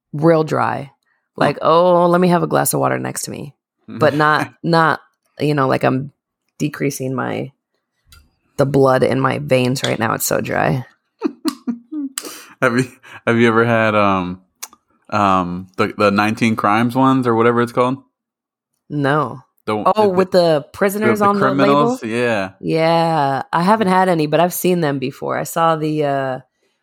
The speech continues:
Speaker 1: I saw one with fucking Snoop Dogg on it.
Speaker 2: Yeah, I seen
Speaker 1: I
Speaker 2: that
Speaker 1: was
Speaker 2: one too.
Speaker 1: hella
Speaker 2: That's why I brought it
Speaker 1: confused.
Speaker 2: up. <laughs>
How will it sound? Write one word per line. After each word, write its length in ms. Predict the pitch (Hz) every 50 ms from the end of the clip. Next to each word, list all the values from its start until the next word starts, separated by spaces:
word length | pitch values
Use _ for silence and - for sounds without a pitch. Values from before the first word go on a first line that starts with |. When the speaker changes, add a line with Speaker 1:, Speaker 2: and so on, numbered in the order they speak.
| _ -
Speaker 1:
I 80 | 208
saw 180 | 214 - 262 247
one 240 | 240 226 214 208 196
with 220 | 185 170 165 165 - - - _
fucking 460 | - 196 190 - 180 165 156 143 139 - _ -
Snoop 320 | - - 185 214 254 254
Dogg 260 | - 156 147 135 131
on 200 | 135 131 131 127
it. 180 | 123 107 - _ _ _ _ _ _ _ _ _ _ _ _ - -
Speaker 2:
Yeah, 280 | - 110 117 117 117 110
I 80 | 107 107
seen 200 | - 139 127 120
Speaker 1:
I 40 | 120
Speaker 2:
that 80 | 120
Speaker 1:
was 0 |
Speaker 2:
one 80 | 117 185
too. 40 | 196 185
Speaker 1:
hella 60 | - 120 107
Speaker 2:
That's 100 | 95 92
why 160 | 117 117 117
I 80 | 113 -
brought 220 | 117 113 113 110
it 60 | 107 117 123 117 - - - - - -
Speaker 1:
confused. 460 | - 277 - - 254 233 247 233 -
Speaker 2:
up. 720 | 202 147 180 170 - - - 180 143 - - - 139 - - -
<laughs> 100 | - -